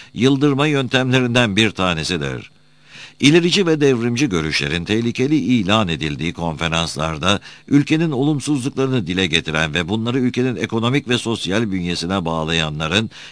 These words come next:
ihbar edilmesi gerektiği savunulmaktadır. Psikolojik savunma görevi adı altında çalışanlar birbirlerine karşı ajanlık yapmaya itilmekte,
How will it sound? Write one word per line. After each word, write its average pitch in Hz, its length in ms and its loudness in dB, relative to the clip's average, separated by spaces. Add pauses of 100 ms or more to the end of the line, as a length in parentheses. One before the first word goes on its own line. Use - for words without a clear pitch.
ihbar 143 440 4
edilmesi 131 440 0
gerektiği 104 420 0
savunulmaktadır. 80 1040 -2 (920)
Psikolojik 175 640 2
savunma 151 400 0
görevi 120 340 2
adı 90 220 0
altında 82 460 0
çalışanlar 117 720 0
birbirlerine 101 680 0
karşı 90 380 -2
ajanlık 98 480 0
yapmaya 90 340 0
itilmekte, 87 680 0